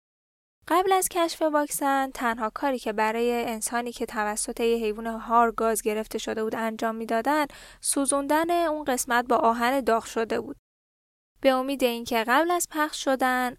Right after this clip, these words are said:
عامل ناشناختهٔ بیماری رو همونجا از بین ببرن که معمولاً هم بعد از یک مدت دورهٔ نهفتگی بیماری دوباره عود می‌کرد.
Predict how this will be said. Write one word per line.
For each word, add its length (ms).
عامل 380
ناشناختهٔ 680
بیماری 460
رو 160
همونجا 600
از 200
بین 220
ببرن 480
که 160
معمولاً 640
هم 300
بعد 280
از 160
یک 220
مدت 380
دورهٔ 300
نهفتگی 760
بیماری 420
دوباره 400
عود 340
می‌کرد. 520